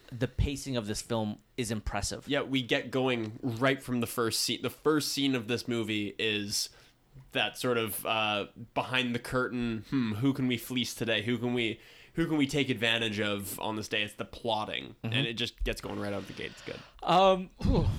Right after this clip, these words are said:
Speaker 1: sorry. <laughs> Um, it sets up Bo Callahan, and it sets up Brian Drew. Um, it sets up some of the big players,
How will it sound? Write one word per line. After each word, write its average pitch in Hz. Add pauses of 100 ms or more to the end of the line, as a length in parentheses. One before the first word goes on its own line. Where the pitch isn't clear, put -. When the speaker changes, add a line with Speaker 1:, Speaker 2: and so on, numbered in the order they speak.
(280)
Speaker 1:
sorry. 151
<laughs> -
Um, 139 (400)
it 147
sets -
up 143 (260)
Bo 117
Callahan, 180 (600)
and 123
it 117
sets -
up 110
Brian 107
Drew. 90 (340)
Um, 95
it -
sets 120
up 110
some 117
of 110
the 101
big 107
players, 104